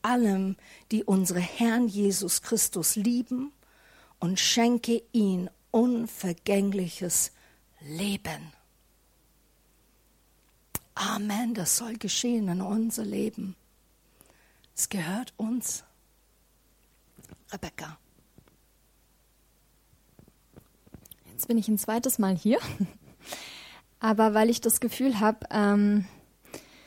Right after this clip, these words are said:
Speaker 2: dass Gott mit dem Eindruck, was ich am Anfang hatte, was zu euch sprechen möchte. Und zwar das Bild von Familie, was ich am Anfang hatte. Ich dachte auch erst so, „Gott, boah, das ist so simpel. Soll ich da jetzt wirklich vorgehen? Soll ich das sagen?“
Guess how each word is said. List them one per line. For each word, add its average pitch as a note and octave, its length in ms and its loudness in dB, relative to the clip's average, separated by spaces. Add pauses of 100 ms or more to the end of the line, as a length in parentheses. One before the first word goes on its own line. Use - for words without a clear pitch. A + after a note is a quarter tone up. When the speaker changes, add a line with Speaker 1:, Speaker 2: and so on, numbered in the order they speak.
(320)
Speaker 2:
dass A3+ 180 6
Gott A#3+ 300 8
mit A#3 200 4
dem A3+ 120 6
Eindruck, A#3 380 2
was G#3+ 140 4
ich A3 120 0
am G#3+ 100 0
Anfang A3+ 460 2
hatte, G#3+ 360 4
was G3+ 280 6 (200)
zu A#3+ 260 6
euch G#3 380 2
sprechen A#3 440 0
möchte. G3+ 460 0 (1400)
Und G#3+ 180 4
zwar A3+ 500 10 (140)
das - 360 2
Bild C4 240 10
von A3+ 200 6
Familie, A3+ 440 8
was F#3+ 160 8
ich A3 120 2
am A3 100 -4
Anfang G3+ 420 2
hatte. A3 180 4
Ich G3+ 140 4
dachte G#3+ 280 4
auch G3+ 140 0
erst G#3 240 2
so, G#3+ 100 2
„Gott, G3+ 240 4
boah, F#3 200 2
das F3 140 -4
ist - 180 2
so F3+ 120 -2
simpel. F#3 720 2
Soll F#3 160 2
ich F3+ 140 -2
da G3+ 100 0
jetzt - 260 0
wirklich G3 340 -2
vorgehen? G3+ 460 4
Soll F#3 120 -4
ich F3 60 -6
das - 180 -2
sagen?“ G#3 500 6